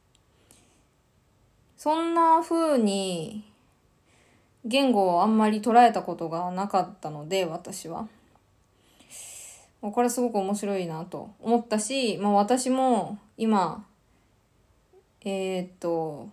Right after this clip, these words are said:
ドイツ語の勉強をやっていて、個人的に。えー、まあ、もう完全に自分で好きでやってるんですけど。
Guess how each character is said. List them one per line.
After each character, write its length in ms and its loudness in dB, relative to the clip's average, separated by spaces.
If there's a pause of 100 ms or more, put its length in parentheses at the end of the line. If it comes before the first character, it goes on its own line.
ド 100 0
イ 60 0
ツ 100 0
語 120 6
の 100 6
勉 200 2
強 180 0
を 80 2
や 140 2
っ 20 -8 (280)
て 160 -4
い 100 -4
て、 160 -2
個 160 -8
人 260 -8
的 240 -10
に。 320 -12 (1300)
え 140 -8
ー、 60 -10 (200)
ま 360 -6
あ、 40 -16
も 100 -4
う 40 -8
完 200 2
全 180 0
に 120 -2
自 160 -4
分 380 -4
で 300 -4 (260)
好 120 -10
き 120 -4
で 80 0
や 100 -2
っ 60 -18
て 120 -10
る 100 -12
ん 40 -12
で 80 -12
す 80 -18
け 120 -8
ど。 180 -8